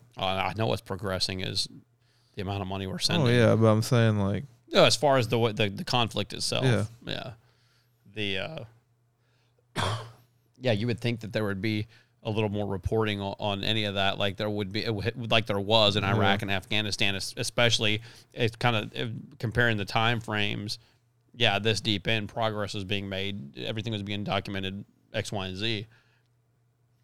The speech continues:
Speaker 1: And that's a good point. It's not happening here. But this is, uh, this is the most,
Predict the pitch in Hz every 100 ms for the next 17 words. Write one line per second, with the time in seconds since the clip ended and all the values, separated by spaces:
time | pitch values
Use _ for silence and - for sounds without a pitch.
0 | _ - 123 113 135 156 113 131 98 -
1 | 117 110 107 - 92 92 90 - _ _
2 | _ _ 151 143 110 - _ _ _ _
3 | 113 117 139 - 113 127 120 117 107 110
4 | 107 101 98 98 101 _ _ _ _ _
5 | _ _ _ _ _ _ _ _ _ _
6 | _ _ _ _ _ _ _ - 131 156
7 | - 127 120 120 131 127